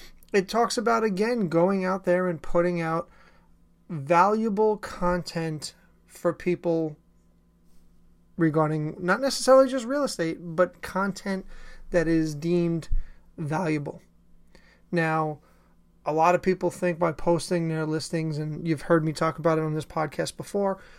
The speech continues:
just posting your listings out there is not what people call valuable content. That is self-serving. That is,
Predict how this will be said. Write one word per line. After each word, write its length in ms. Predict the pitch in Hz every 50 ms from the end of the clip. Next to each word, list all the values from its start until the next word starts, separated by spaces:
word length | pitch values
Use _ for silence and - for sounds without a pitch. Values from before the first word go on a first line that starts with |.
| - - - _ -
just 280 | 156 139 175 202 190 -
posting 420 | - 202 202 185 - - 190 180
your 100 | 165 165
listings 460 | 156 160 165 156 - 170 160 156 147
out 200 | 165 160 160 -
there 240 | - 170 165 165 170
is 220 | 170 170 180 151
not 440 | 143 156 156 165 165 165 165 165 -
what 160 | 180 165 156
people 260 | - 175 160 - 170 151
call 400 | - - 160 160 156 156 156 -
valuable 800 | 165 143 135 165 156 165 156 156 156 143 151 156 151 147 139 - _ -
content. 680 | - - 160 160 160 156 156 - 160 160 160 - - - - - - - - - - - -
That 240 | 170 160 156 170 165
is 460 | 165 160 160 160 156 147 139 - - -
self-serving. 920 | - - - 185 170 165 - - - 196 196 196 185 202 202 202 202 196 - - - - _ - _ -
That 320 | 170 139 160 160 170 160
is, 580 | 160 160 156 156 151 151 151 143 135 - -